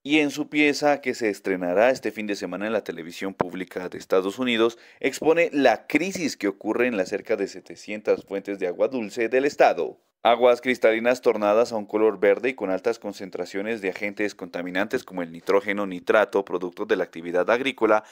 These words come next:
son algunos de los efectos que reflejan el grave riesgo de estos reservorios, que además han visto reducida su corriente de forma alarmante.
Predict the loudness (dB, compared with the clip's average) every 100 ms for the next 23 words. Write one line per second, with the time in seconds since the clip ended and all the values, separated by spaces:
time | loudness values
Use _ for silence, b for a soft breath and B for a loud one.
0 | B _ _ 2 4 2 2 2 2 0
1 | -2 2 2 2 -2 2 2 2 0 0
2 | 0 0 4 4 6 4 4 2 2 2
3 | 0 0 -2 -4 -4 -4 -6 -10 -4 -2
4 | 2 4 4 4 2 2 B B B 2
5 | 4 2 2 0 -2 -4 0 0 2 -2
6 | -2 0 0 0 -4 -2 0 -2 -2 -4
7 | -2 -2 -2 0 0 0 0 2 2 4
8 | 2 0 -8